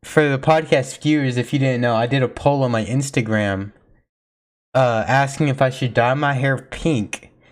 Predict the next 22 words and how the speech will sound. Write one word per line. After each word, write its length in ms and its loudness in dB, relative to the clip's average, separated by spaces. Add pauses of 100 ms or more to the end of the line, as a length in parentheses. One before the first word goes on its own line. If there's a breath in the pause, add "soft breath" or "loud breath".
(140 soft breath)
Seventy 600 0
percent 720 -2 (200)
said 300 -4
yes. 720 -6 (640)
There's, 160 -2
like, 180 0
forty 380 2
votes, 540 -2 (360 loud breath)
and, 100 -6
like, 160 -2
seventy 420 0
percent 340 -2
of 60 0
y'all 180 0
said 280 -4
yes, 680 -2 (320 soft breath)
and 120 0
then 100 -2
thirty 300 -2
said 240 -2
no. 500 0 (460 loud breath)
So, 640 -2